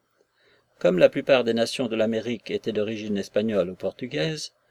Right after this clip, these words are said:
le docteur les comprenait dans ses revendications. Quant à l'Amérique du Nord, sa puissance et sa richesse étaient l'œuvre des millions d'Allemands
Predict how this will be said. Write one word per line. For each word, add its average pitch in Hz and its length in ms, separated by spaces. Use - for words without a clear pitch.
le 160 140
docteur 139 460
les 117 80
comprenait 113 460
dans 107 140
ses 110 140
revendications. 101 840
Quant 165 120
à 151 120
l'Amérique 123 400
du 104 140
Nord, 165 420
sa - 180
puissance 147 560
et 117 60
sa - 160
richesse 127 600
étaient 127 300
l'œuvre 139 560
des 101 160
millions 131 400
d'Allemands 101 520